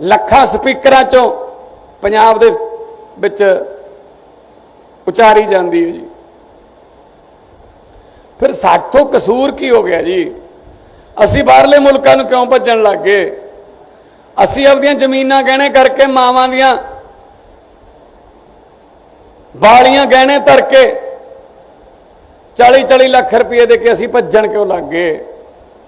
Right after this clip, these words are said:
ਛੱਡਣ ਕਿਉਂ ਲੱਗ ਗਏ? ਸਾਨੂੰ ਦੇਸ਼ ਨਿਕਾਲਾ ਕਿਉਂ ਦਿੱਤਾ ਇਹਨਾਂ ਨੇ?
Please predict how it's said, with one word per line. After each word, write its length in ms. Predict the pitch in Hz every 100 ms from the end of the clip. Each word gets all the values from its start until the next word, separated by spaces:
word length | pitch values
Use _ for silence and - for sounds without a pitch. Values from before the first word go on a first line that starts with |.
| _ _ _ _ _ _ _ _ _ _
ਛੱਡਣ 380 | - 185 233 240
ਕਿਉਂ 180 | 226 220
ਲੱਗ 180 | 196 160
ਗਏ? 420 | 170 185 156 - - - - -
ਸਾਨੂੰ 380 | 175 220 254
ਦੇਸ਼ 280 | 233 240 196
ਨਿਕਾਲਾ 420 | 220 233 220 220
ਕਿਉਂ 260 | 220 214 196
ਦਿੱਤਾ 260 | 190 180 165
ਇਹਨਾਂ 200 | 180 190
ਨੇ? 220 | 180